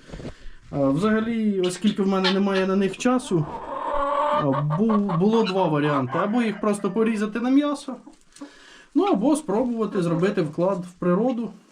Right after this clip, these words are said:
і подивитись, що з того буде. Ну, наскільки я знаю, ці птахи живуть самостійно в дикій природі, розмножуються, все з ними добре. От я вирішив, що я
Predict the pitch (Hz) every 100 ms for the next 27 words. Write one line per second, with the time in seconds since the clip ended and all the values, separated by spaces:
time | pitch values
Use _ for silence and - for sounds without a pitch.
0 | _ _ _ - 247 - 160 175 202 185
1 | - 196 180 180 160 180 240 269 226 -
2 | - - - - - - - - - -
3 | - - - - - - - 233 190 185
4 | 208 220 226 226 208 240 233 185 208 175
5 | 165 175 208 196 160 135 143 190 190 170
6 | 151 - - - - - 170 175 - 202
7 | 175 151 160 180 180 - 175 185 247 214
8 | 190 170 147 202 226 202 196 185 185 175
9 | - - - - - 190 185 185 170 151
10 | 127 117 139 240 247 202 214 196 - 190
11 | 175 151 - 196 - - - - - -
12 | - - - - - - - 165 175 170